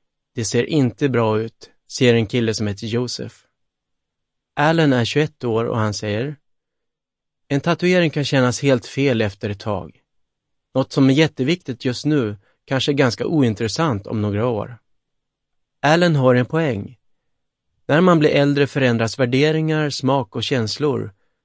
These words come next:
men tatueringen kommer att finnas kvar. "Det finns mycket jag har gjort som jag ångrar", säger Teresa.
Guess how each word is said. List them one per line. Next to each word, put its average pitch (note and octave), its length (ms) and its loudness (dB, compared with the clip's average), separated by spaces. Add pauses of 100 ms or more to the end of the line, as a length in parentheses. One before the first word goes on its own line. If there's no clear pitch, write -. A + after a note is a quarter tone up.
(120)
men A#2 120 -4
tatueringen C3 760 2
kommer A2 260 -2
att G#2 100 -4
finnas G#2+ 280 -4
kvar. A2+ 440 -4 (1500)
"Det C#3+ 80 -4
finns F#3 200 2
mycket F3 280 0
jag F3 100 0
har D3+ 60 2
gjort C#3 280 -2
som B2 120 -2
jag B2 140 0
ångrar", B2+ 380 0
säger A2+ 220 -2
Teresa. G#2+ 600 -8